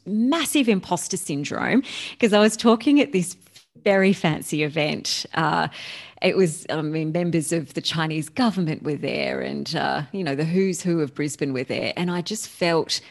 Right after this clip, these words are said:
I was also getting paid quite a bit of money to do this.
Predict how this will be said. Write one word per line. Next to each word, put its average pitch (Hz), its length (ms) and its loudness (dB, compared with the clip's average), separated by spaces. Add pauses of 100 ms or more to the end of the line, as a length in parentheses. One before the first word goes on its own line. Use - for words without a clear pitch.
I 185 60 4
was 185 100 4
also 220 180 0
getting 277 220 2
paid 160 380 -2
quite 170 180 0
a 151 60 0
bit - 140 -4
of 135 100 -6
money 135 240 -4
to - 120 -6
do 139 220 -4
this. 131 320 -4